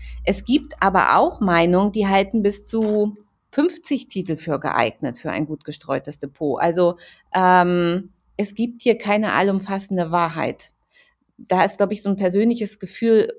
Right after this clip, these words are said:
ganz gut, also wirklich wichtig. Wir können ja vielleicht festhalten, dass wir sagen, zwischen zwanzig und fünfzig Titeln, das ist eine gute Streuung. Aber wie gesagt, das muss jede Anlegerin ein bisschen für sich selbst entscheiden.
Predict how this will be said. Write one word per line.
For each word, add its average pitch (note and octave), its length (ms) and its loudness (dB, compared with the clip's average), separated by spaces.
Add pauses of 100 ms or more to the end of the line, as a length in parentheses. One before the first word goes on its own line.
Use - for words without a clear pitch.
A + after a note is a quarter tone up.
ganz F#3+ 260 -4
gut, F#3+ 260 -8 (360)
also E3 320 -2
wirklich F#3 340 -4
wichtig. E3 480 -4 (480)
Wir F3+ 140 -10
können A3+ 220 2
ja G#3+ 120 6
vielleicht G3 300 -2
festhalten, G3+ 500 0
dass F#3+ 180 -6
wir F3+ 120 -6
sagen, F3+ 340 -2 (300)
zwischen F3 320 -8
zwanzig B3 540 -6
und G3+ 160 -6
fünfzig G3 460 -6
Titeln, F3+ 400 -2
das E3 180 -4
ist D#3+ 180 -8
eine E3 120 -4
gute F3 260 -6
Streuung. D#3 640 -2 (600)
Aber E3 600 0
wie F3+ 160 -8
gesagt, F3+ 340 -2
das F3+ 140 -6
muss G3 180 -4
jede F#3+ 220 0
Anlegerin F3+ 460 0
ein F3 100 0
bisschen E3+ 260 -8
für E3+ 100 -10
sich D#3+ 160 -10
selbst D#3+ 280 -8
entscheiden. D#3 580 -10